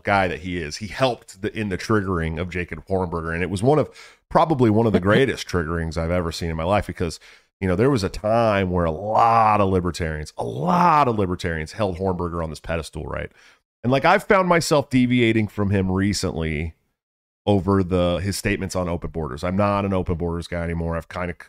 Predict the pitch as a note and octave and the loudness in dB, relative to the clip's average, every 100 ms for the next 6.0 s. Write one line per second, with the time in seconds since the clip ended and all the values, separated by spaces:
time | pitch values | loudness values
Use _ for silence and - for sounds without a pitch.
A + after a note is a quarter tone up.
0 | - F2 - G#2 F#2 F#2 G2 F#2+ F2+ F2+ | -14 -12 -2 -2 -2 0 4 4 4 2
1 | G2 F#2+ D#2 - - F#2 F#2 E2 _ - | 2 -2 -4 -8 -8 -2 -2 -4 _ -20
2 | - _ _ _ F#2 F#2 F2+ F#2 E2+ G2+ | -20 _ _ _ -4 0 -2 -2 0 2
3 | G2+ G2+ F#2+ G#2+ G2 G2 - - G#2 G2+ | 2 2 0 -4 -4 -6 -8 -8 -4 -4
4 | G2 E2+ F#2+ G2 A#2 A2 G#2 F2+ - G2 | -4 0 2 4 4 4 2 0 -4 -4
5 | F#2 F#2 G2+ F#2+ F2+ F2 E2 E2+ F2 F#2 | -4 -4 -2 0 0 -2 -2 0 2 0